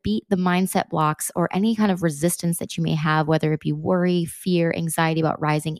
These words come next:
in your business behind the chair,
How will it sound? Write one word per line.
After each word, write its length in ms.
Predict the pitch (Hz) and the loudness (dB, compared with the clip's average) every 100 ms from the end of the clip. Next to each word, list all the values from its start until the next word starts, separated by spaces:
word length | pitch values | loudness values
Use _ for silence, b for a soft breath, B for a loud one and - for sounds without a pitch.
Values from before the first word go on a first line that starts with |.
| - | -4
in 240 | 160 160 - _ - | -2 -2 -6 _ -2
your 280 | 156 143 143 B _ | 0 0 -2 B _
business 320 | 220 220 208 | 0 2 0
behind 300 | - 170 160 | -2 -4 -4
the 60 | 147 | -4
chair, 340 | - 208 185 | -2 2 2